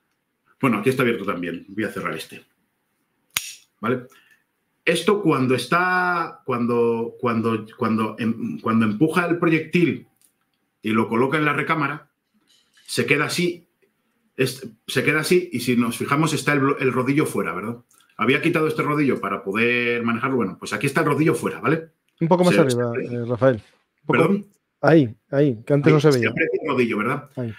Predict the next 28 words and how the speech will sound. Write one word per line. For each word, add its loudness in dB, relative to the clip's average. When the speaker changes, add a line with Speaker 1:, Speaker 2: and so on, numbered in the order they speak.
Speaker 1:
Pues -2
esto 2
es -2
lo 4
que 0
encaja 0
dentro 0
del, 0
dentro 2
del, 2
del, 0
de 2
la 2
recámara 0
para -2
evitar -2
que, -2
que 4
es-, -6
se -2
produzca 0
una 0
detonación 0
premat-, -2
una, 0
una -2
expulsión -2
prematura. -4